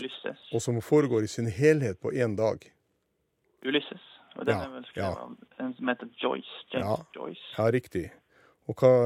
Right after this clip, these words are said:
Speaker 2: eh,
Speaker 1: Og
Speaker 2: for
Speaker 1: han, eh, den foregår vel i Dublin i, eh, på denne her, eh, hva heter det? Den, eh,
Speaker 2: Bloomsday.
Speaker 1: Bloomsday.
Speaker 2: Ja.
Speaker 1: Riktig.
Speaker 2: Den blir kalt det. Det er datoen sekstende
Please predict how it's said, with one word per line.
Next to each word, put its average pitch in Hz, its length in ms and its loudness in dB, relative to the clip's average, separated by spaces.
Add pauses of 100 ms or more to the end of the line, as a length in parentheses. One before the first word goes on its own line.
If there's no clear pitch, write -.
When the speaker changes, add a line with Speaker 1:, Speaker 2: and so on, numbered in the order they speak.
(120)
Speaker 2:
eh, 113 40 4
Speaker 1:
Og 123 80 0
Speaker 2:
for 127 180 -4
Speaker 1:
han, 127 420 2
eh, 117 580 2
den 127 180 0
foregår 120 480 -2
vel 113 140 -2
i 120 100 -6
Dublin 110 460 -4
i, 113 300 -8
eh, 110 180 -6 (640)
på - 100 -8
denne 98 160 -14
her, 107 220 -8
eh, 95 400 -4 (2000)
hva - 100 -12
heter - 160 -14
det? - 120 -10 (680)
Den, - 220 -16
eh, - 160 -16 (280)
Speaker 2:
Bloomsday. 120 680 2 (500)
Speaker 1:
Bloomsday. 131 560 0 (280)
Speaker 2:
Ja. 95 160 -2 (1120)
Speaker 1:
Riktig. - 260 -18 (120)
Speaker 2:
Den 113 100 -2
blir 117 100 0
kalt - 320 2
det. 87 160 -2 (320)
Det 113 100 4
er 113 100 4
datoen 110 500 2
sekstende 92 880 -2